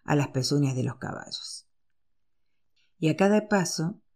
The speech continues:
esperaban ver aparecer a Paddy sobre el lejano y plano horizonte, pero pasaba el tiempo y no daba señales de vida. Con el corazón atribulado,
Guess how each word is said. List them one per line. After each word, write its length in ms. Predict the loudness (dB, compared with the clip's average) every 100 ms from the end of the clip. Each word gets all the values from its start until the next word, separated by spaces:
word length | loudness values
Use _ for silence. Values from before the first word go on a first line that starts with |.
| _
esperaban 580 | -4 0 2 2 2 2
ver 180 | 2 2
aparecer 500 | 2 0 -2 -2 -4
a 100 | -2
Paddy 320 | -2 2 2
sobre 240 | 0 0
el 160 | 0 0
lejano 480 | -2 -2 -2 0 -2
y 120 | -4
plano 420 | -2 -2 0 -2
horizonte, 760 | -2 -4 -4 -2 0 0 -2 -4 _ _ _ -6
pero 220 | 2 2 2
pasaba 340 | -2 0 0
el 160 | 0 -2
tiempo 640 | 0 0 -2 -6 -8 -10 _
y 120 | 0
no 180 | 2 2
daba 380 | 2 0 2 -2
señales 500 | -2 -2 -2 -2 -6
de 100 | -10
vida. 400 | -10 -14 -16 -20 _ _ _ _ _ _ _ _ _
Con 140 | -4 -2
el 80 |
corazón 360 | 0 0 2 2
atribulado, 680 | 2 2 0 2 2 2 0